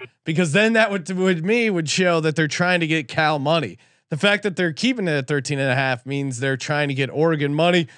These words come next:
which means the Cal Golden Bears are the play. They've, they've kinda shown up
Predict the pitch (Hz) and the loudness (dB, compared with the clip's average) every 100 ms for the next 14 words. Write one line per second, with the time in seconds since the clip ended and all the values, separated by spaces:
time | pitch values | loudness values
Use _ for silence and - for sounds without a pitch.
0 | _ _ - 175 - 214 262 233 208 190 | _ _ -4 -2 2 2 2 2 -2 0
1 | - 220 226 220 190 214 208 190 185 196 | 2 4 4 2 4 2 2 2 4 4
2 | 190 170 175 180 143 202 202 277 320 370 | 2 2 2 2 0 0 2 0 0 -2
3 | 403 - 294 262 - 214 185 170 180 | -2 0 2 2 0 0 2 0 -2